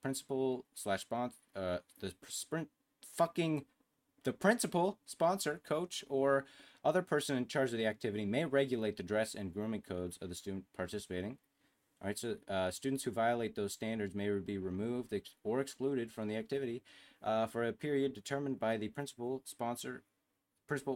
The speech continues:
or sponsor, and may be subject to disciplinary action.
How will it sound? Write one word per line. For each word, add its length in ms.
or 140
sponsor, 500
and 120
may 140
be 140
subject 540
to 120
disciplinary 1000
action. 500